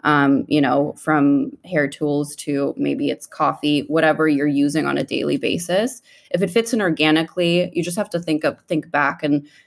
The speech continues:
and relate it to your own life. Like, would you use something every single day? Would you naturally post about it every single day? If yes, great. But I haven't,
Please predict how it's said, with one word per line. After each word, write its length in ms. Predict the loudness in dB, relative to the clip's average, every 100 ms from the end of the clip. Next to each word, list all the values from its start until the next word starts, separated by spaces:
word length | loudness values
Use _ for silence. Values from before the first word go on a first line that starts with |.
| _
and 260 | 4 4 4
relate 400 | 2 4 4 4
it 180 | 2 0
to 120 | 0
your 160 | 2 4
own 180 | 2 2
life. 320 | 0 0 -2
Like, 140 | -4 0
would 180 | 0
you 260 | 2 2 2
use 460 | 2 2 2 0 -2
something 560 | -2 -2 0 0 0
every 200 | 0 0
single 280 | 0 0 0
day? 300 | 0 2 2
Would 220 | 0 0
you 180 | 0 2
naturally 840 | 2 0 -4 -4 -2 0 0 0 -6 _ -2
post 240 | 0 0
about 240 | 0 2
it 40 | 2
every 220 | 0 -2
single 300 | -2 0 0
day? 340 | 2 2 0
If 160 | -2 -2
yes, 280 | -2 -2 -4
great. 400 | -2 0 -2 0
But 240 | 2 2 0 -16 _ _ -4
I 80 |
haven't, 360 | 0 2 0